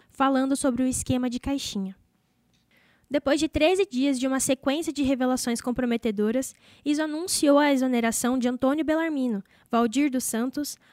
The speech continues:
Luiz Carlos de Oliveira, o secretário de Finanças, e André Torrens, que era presidente da Empresa Municipal de Desenvolvimento Urbano e Rural de Bauru, a Endurb,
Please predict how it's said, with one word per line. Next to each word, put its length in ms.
Luiz 320
Carlos 360
de 60
Oliveira, 520
o 80
secretário 560
de 100
Finanças, 640
e 80
André 260
Torrens, 640
que 120
era 160
presidente 680
da 100
Empresa 480
Municipal 540
de 100
Desenvolvimento 800
Urbano 300
e 20
Rural 320
de 100
Bauru, 400
a 100
Endurb, 460